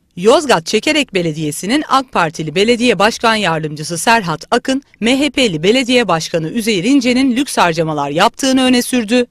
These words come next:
görevinden istifa etti. Sözcünün haberine göre Akın istifa açıklamasında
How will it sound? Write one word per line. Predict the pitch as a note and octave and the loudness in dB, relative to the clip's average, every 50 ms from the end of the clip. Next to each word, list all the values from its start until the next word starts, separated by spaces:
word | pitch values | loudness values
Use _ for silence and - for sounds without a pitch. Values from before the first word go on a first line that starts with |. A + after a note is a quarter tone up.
| _ _ | _ _
görevinden | F3+ A3 A#3 G#3 F3+ D#3 D#3+ D#3+ D#3+ F#3+ G#3 A3 G#3+ - | 4 4 4 4 4 0 -2 -4 0 2 2 2 2 0
istifa | - F#3+ - - - - - F#3+ F#3 F3+ | -4 -8 -8 -8 -6 0 4 4 6 6
etti. | F3 E3 D#3+ - - - F3 E3 D#3+ _ _ _ _ _ | 4 2 -2 -6 -6 -4 -4 -4 -4 _ _ _ _ _
Sözcünün | - - - - A3 B3 B3 A3+ C4 D#4 E4 F4+ F#4 | -14 -8 0 2 2 2 2 2 -2 -2 0 0 -2
haberine | C4+ B3 A#3+ A3+ B3+ A3+ C4 C4+ C4 | -2 -2 0 -2 0 -2 0 -2 -2
göre | A3+ F3+ D#3+ E3 - | -2 -2 -2 -4 -2
Akın | - - B3+ - C4 C4 C#4+ - | -2 -4 -4 -2 -2 -4 -4 -4
istifa | B3 F#3+ - - - E3+ - B3+ C#4+ | -6 -10 -10 -12 -12 -4 0 0 0
açıklamasında | D#4 D4+ B3+ - C4 - - A#3 A#3 A3+ G#3 - A3 G#3+ G#3 G#3 G3+ G#3 | 0 0 -2 -4 -8 -4 -2 -2 -2 -2 -4 -4 -6 -4 -2 0 0 -2